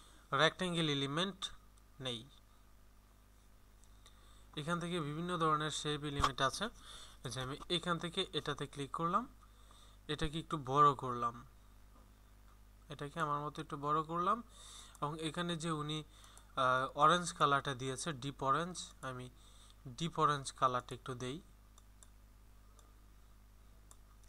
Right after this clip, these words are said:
এই যে, এই কালারটা ব্যবহার করলাম,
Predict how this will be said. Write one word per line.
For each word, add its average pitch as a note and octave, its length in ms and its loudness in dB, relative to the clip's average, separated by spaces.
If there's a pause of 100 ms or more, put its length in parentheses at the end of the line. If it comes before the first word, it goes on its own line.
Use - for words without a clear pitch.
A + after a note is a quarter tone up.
(100)
এই C3+ 100 -6
যে, B2 180 -10 (200)
এই D3+ 80 -8
কালারটা C#3+ 480 -4 (760)
ব্যবহার B2+ 380 2
করলাম, A#2+ 440 -6